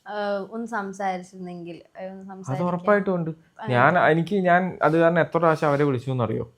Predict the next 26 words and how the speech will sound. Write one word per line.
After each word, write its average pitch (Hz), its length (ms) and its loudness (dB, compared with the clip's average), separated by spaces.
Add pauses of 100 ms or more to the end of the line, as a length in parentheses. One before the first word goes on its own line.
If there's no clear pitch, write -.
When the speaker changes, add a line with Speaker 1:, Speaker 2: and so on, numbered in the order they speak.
(120)
Speaker 1:
<laughs> - 480 2 (100)
Speaker 2:
ബിഗ് 139 180 2
ബോസിൽ. 135 320 0
Speaker 1:
ബിഗ് 294 320 0
ബോസിൽ 311 240 2
വിളിച്ചു 269 220 -2
Speaker 2:
ആ, - 20 -2
Speaker 1:
എനിക്ക്. 190 500 -2
Speaker 2:
അപ്പൊ 190 240 6
എനിക്ക് 196 220 4
അറിയാവുന്ന 214 500 6
ആൾക്കാരുണ്ടേ, 165 600 4 (220)
പക്ഷെ 107 120 -10
Speaker 1:
ഉം. 127 60 0
Speaker 2:
അവർക്ക് 123 280 0
വേറെ 165 160 4
ഓപ്ഷൻ 160 360 0
ഇല്ലല്ലോ. 110 380 -6 (1300)
അപ്പം 185 380 -10
just 175 260 -4
അല്ലാതെ 117 320 -2
ഇപ്പൊ 196 180 -8
ഇങ്ങനെ 202 160 -2
കണ്ടോണ്ടിരിക്കുക, 202 520 -4
അത് 156 160 -2
തന്നെ. 131 140 -6